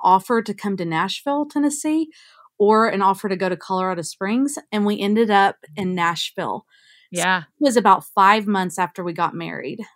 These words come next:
Speaker 2: Okay.
Speaker 1: And so we get married in February and we moved to Nashville in September. The weekend we moved to Nashville, Annie,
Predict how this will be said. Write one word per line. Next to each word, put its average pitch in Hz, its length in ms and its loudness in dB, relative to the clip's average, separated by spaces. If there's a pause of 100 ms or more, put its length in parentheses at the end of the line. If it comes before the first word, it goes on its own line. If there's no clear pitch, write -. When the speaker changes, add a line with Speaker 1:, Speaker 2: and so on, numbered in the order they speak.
(260)
Speaker 2:
Okay. 190 300 -4 (100)
Speaker 1:
And - 100 -18
so 196 140 -8
we 180 80 -6
get 208 240 -4
married 240 340 0
in 226 120 -2
February 185 720 -2
and 185 100 -8
we 185 120 -6
moved 185 320 -6
to 220 60 -4
Nashville 180 720 -4 (380)
in 185 140 -4
September. 175 800 -10 (480)
The 196 120 4
weekend 233 640 0
we 247 140 0
moved 208 380 0
to 208 40 -8
Nashville, 175 520 -6
Annie, 175 460 -10